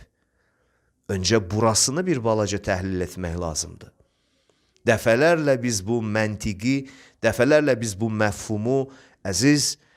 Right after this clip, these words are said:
e, inanclı mömin bacı qardaşlarımızla bölüşmüşük, paylaşmışıq ki,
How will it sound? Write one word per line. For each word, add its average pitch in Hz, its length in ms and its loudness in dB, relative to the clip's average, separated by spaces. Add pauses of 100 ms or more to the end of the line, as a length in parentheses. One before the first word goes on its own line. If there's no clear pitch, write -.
(340)
e, - 60 -16 (640)
inanclı 117 720 2
mömin 113 540 -2 (200)
bacı 104 280 -2
qardaşlarımızla 95 1040 -4
bölüşmüşük, 101 720 -2
paylaşmışıq 107 800 0
ki, - 260 -4